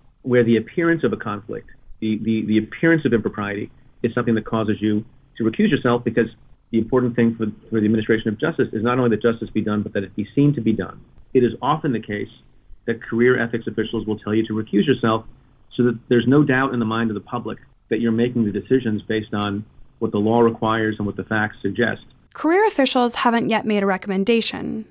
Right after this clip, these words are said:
Speaker 2: though it's pretty obvious that some recusal is going to be necessary.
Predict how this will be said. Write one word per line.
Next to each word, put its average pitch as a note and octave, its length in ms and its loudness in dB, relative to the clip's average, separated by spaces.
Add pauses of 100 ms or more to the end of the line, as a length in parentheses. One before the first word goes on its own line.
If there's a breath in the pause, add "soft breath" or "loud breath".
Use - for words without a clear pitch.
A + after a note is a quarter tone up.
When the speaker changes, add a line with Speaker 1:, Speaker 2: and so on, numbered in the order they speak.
Speaker 2:
though G#3+ 300 2
it's - 220 -8
pretty A#3 280 2
obvious G#3+ 480 2
that - 200 -8
some C#4+ 300 6
recusal F3+ 600 -2
is G3+ 120 -4
going G3+ 280 2
to F#3 100 -10
be G3 100 2
necessary. - 800 -4